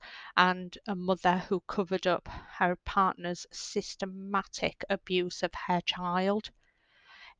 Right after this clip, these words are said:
It is an horrendous story. I may cover it at a later date, but at this moment in time, um,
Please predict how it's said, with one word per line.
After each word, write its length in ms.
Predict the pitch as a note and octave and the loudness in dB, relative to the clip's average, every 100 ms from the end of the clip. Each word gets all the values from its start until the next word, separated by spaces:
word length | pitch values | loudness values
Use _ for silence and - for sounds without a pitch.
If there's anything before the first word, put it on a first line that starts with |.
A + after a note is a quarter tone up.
| - | -8
It 80 | - | -4
is 200 | G3+ - - | -4 -4 -4
an 140 | G#3 G3 | -4 -4
horrendous 880 | - G3+ F#3+ F#3+ G3 G3 G3 F#3 - | -4 -4 -2 4 6 6 2 -4 -6
story. 480 | - E3 D#3+ E3+ E3+ - | -2 2 2 2 0 0
I 120 | F#3 | -2
may 360 | F#3 F#3+ G#3 | 2 4 4
cover 360 | - - F#3 - | 2 -6 -4 -4
it 80 | - | 0
at 160 | F3 F#3+ | 0 2
a 20 | |
later 400 | F3+ F3 - - | 2 2 -2 -2
date, 360 | D#3+ D#3+ - - - - - - _ | 0 0 -4 -10 -18 -16 -16 -18 _
but 220 | F#3 - | 2 4
at 140 | - - | 2 2
this 240 | G3 - | -2 0
moment 320 | F3 E3+ E3+ | -2 -2 -4
in 140 | F3 E3+ | -6 -2
time, 420 | - E3 E3 E3 - _ _ _ _ _ _ | 0 2 0 -4 -14 _ _ _ _ _ _
um, 220 | F3+ E3+ | -6 -6